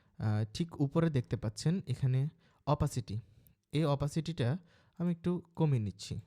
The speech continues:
ওকে, <clears throat> আহ, এতটুকু থাকলে হচ্ছে। এবার আমরা এটা কন্ট্রোল টু বাটন প্রেস করে লক করে নিলাম। ঠিক আছে, আহ, কন্ট্রোল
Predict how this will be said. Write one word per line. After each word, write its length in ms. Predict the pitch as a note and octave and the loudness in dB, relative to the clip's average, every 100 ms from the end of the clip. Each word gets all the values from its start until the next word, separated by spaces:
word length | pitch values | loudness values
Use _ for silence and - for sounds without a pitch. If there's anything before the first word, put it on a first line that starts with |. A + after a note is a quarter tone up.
| - C#3 | -2 -2
ওকে, 220 | - C#3+ - _ _ | 0 -4 -6 _ _
<clears throat> 380 | - D#3+ D3+ - - _ - _ | -2 -2 -2 -6 -20 _ -20 _
আহ, 360 | - G2+ F2+ F#2+ - - _ - - - - - | -6 -4 -4 -8 -10 -18 _ -20 -20 -20 -20 -4
এতটুকু 340 | C#3+ D3+ D3+ D3 | -2 0 0 2
থাকলে 300 | C3+ - B2 | 2 2 2
হচ্ছে। 360 | B2+ - E3+ - _ - - _ - - _ | 2 0 -4 -4 _ -20 -20 _ -20 -20 _
এবার 240 | C#3 E3 | 4 6
আমরা 360 | F#3 F#3 B2+ F#3+ - | 6 4 2 0 -4
এটা 260 | - B2+ D3+ - | -2 0 0 2
কন্ট্রোল 380 | D#3 D3 E3+ F#3 | 4 6 6 2
টু 280 | - D#3 D#3+ | 4 4 6
বাটন 340 | E3+ E3+ E3+ | 4 2 0
প্রেস 240 | E3 B2 - | 2 0 0
করে 300 | B2+ A2+ G3 - - | 2 2 0 -6 -4
লক 380 | C3 C3+ C#3 - | 4 6 6 4
করে 180 | C3+ G#2+ | 2 2
নিলাম। 360 | G#2+ G2+ F2+ C3+ _ _ _ _ - | 2 0 -4 -8 _ _ _ _ -8
ঠিক 160 | - D#3 | -4 -2
আছে, 260 | D#3+ A#2 G#2+ _ _ - _ _ - _ | -2 -4 -4 _ _ -20 _ _ -20 _
আহ, 300 | - G#2+ G2 - - | -4 -2 -2 -4 0
কন্ট্রোল 440 | B2 B2+ D#3 | 0 2 2